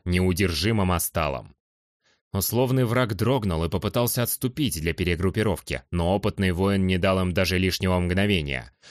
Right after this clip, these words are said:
Он вел нашу команду вперед и усиливал натиск до тех пор, пока пятящиеся белые окончательно не дрогнули и не побежали.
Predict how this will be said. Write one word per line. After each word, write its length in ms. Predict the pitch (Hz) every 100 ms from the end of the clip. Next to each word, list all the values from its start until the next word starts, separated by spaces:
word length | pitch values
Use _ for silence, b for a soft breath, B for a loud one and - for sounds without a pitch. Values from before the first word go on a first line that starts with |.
| B
Он 220 | - 110
вел 200 | 104 117
нашу 280 | 117 113 -
команду 400 | 104 110 113 110
вперед 440 | - 113 123 107 -
и 100 | 87
усиливал 540 | 95 - 131 123 120
натиск 340 | 120 120 110 98
до 180 | 98 117
тех 320 | - 143 -
пор, 280 | 87 69 -
пока 280 | 95 92 95
пятящиеся 640 | 92 - 80 90 80 90
белые 360 | 78 113 87 78
окончательно 680 | - 123 120 120 - 76 76
не 120 | 82
дрогнули 460 | 73 113 92 85
и 60 | 85
не 120 | 87
побежали. 640 | 78 80 85 76 65 53